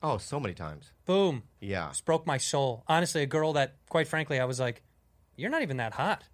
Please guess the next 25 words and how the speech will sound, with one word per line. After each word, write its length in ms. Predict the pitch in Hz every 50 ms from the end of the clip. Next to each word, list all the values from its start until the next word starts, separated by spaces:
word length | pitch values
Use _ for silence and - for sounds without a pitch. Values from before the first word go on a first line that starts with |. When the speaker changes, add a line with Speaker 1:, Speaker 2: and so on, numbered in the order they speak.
| _ _ -
Speaker 1:
I 140 | 120 156 196
brought 180 | - 156 -
a 40 | 156
girl 240 | - - 143 139 135
f-, 180 | 123 - - -
to 100 | - 123
prom. 540 | - - - 113 104 107 131 156 180 208 - _ _
Speaker 2:
Yeah. 220 | - 127 120 117 117 - _ _ _ _ _ _ _ -
Speaker 1:
And 140 | 135 147
I 140 | 143 139 151
brought 320 | 147 147 127 131 151 170 151
her 80 | 135
there. 280 | 107 101 92 85 82 78 - _ _ _ _ _ _ _ _ _ _ _ - -
I 100 | - 123
never 200 | 135 147 156 147
saw 200 | 143 - - 139
her 120 | 147 131 104
again. 340 | 98 85 80 78 - - - - -
Speaker 2:
<laughs> 1080 | 349 - - 415 - - - - 539 523 - 508 554 - - _ _ _ - - - -
Speaker 1:
I 80 | 131
was 160 | 156 165 160 -
her 160 | 160 180 -
Uber 240 | - 151 160 156 139
driver. 400 | 104 107 104 95 87 85 82 78 - - - - 240 240 226 170 -
Speaker 2:
Oh, 60 | -